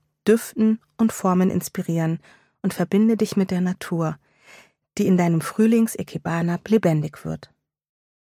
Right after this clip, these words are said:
Ein Frühlings-Ikebana ist nicht nur eine visuelle Darstellung des Frühlings, sondern auch eine Möglichkeit,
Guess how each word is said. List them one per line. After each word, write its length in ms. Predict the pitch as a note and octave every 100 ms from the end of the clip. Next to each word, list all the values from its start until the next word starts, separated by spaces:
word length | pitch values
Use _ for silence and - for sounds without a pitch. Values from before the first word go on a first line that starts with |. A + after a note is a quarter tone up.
| _ _ _ -
Ein 160 | E3
Frühlings-Ikebana 1160 | D3 - B3+ C#4+ - A#3+ A#3 F#3+ F3+ F3+ F3+ F#3 - -
ist 260 | - -
nicht 240 | G#3+ C#4 -
nur 80 | G#3+
eine 240 | F#3 E3+
visuelle 480 | E3+ D#3+ - B3+ C4+
Darstellung 580 | F#3+ F#3+ - G3+ G3 G#3
des 180 | G#3+
Frühlings, 560 | - A3+ A3+ A#3+ B3 - - _ - -
sondern 360 | F#3+ F#3+ E3+
auch 400 | - - B3 C4 -
eine 160 | A#3+
Möglichkeit, 800 | B3 G3+ F#3+ F#3+ - F#3 F#3 -